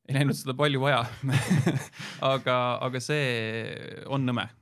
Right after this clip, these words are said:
Et, äh, Ferraril on teadupärast siis, äh, suunatule kangi asemel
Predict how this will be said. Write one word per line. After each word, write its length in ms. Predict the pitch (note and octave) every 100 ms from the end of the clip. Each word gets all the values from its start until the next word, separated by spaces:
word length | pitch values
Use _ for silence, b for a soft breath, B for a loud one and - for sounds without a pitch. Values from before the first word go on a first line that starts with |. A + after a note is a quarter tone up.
| _ _
Et, 300 | A#2+ A2+ -
äh, 580 | A#2+ A2+ - - - A2+
Ferraril 440 | A2 C#3 E3 B2+ A#2
on 80 |
teadupärast 680 | B2+ C#3 G#2+ A2+ A2 A2+ - A2+
siis, 180 | A2 - -
äh, 140 | A2 A2
suunatule 720 | - D#3+ E3 A2 A2 A2+ A2
kangi 300 | C#3+ C#3+ A2+
asemel 340 | A2+ A2 G#2